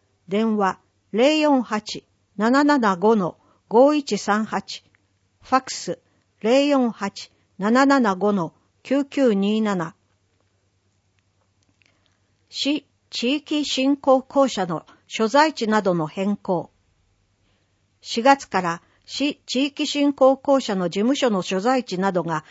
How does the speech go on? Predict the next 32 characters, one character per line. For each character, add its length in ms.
変 260
更 200
と 140
な 140
り 100
ま 140
し 180
た。 140
変 240
更 260
後 140
の 120
内 320
容。 300
所 200
在 260
地、 320
平 340
塚 340
九 220
百 300
五 160
十 260
一 240
の 140
二、 240
イ 100
コ 160
ス 160
上 280
尾 140
内。 300